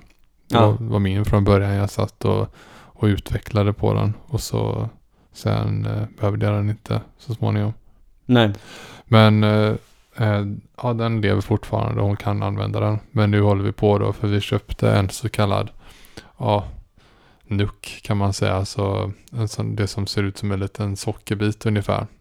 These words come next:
Speaker 2: Ja.
Speaker 1: Dator. Jätteliten. Så den är ju stationär. Från Asus då. Så det är en, eh, Ryzen, eh, processor i och inte en Intel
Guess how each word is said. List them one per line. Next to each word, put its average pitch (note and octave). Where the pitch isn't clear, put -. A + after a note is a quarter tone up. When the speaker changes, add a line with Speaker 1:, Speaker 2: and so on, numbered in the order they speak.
Speaker 2:
Ja. A2+
Speaker 1:
Dator. G#2
Jätteliten. G#2
Så A2
den G#2+
är A#2
ju G#2+
stationär. G#2
Från F#2+
Asus G#2+
då. G#2+
Så -
det G2+
är G2
en, G2+
eh, G#2
Ryzen, G2+
eh, G#2+
processor G#2+
i G2
och G#2+
inte G2+
en G2
Intel G#2+